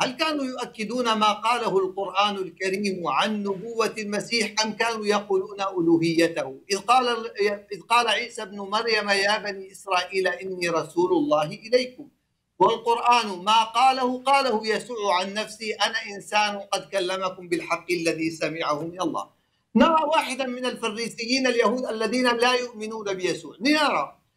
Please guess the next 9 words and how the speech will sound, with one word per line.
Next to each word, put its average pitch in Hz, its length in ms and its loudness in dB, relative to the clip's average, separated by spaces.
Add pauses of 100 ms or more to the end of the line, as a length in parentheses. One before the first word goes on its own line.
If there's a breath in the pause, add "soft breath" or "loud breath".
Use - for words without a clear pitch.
(140)
هل 262 140 4
هو 285 160 2
يكفر 269 560 -2
بالمسيح 240 880 -4
نبيا 240 600 4
أم 202 80 0
يكفر 226 380 0
به 196 400 -6
إلها؟ 170 440 0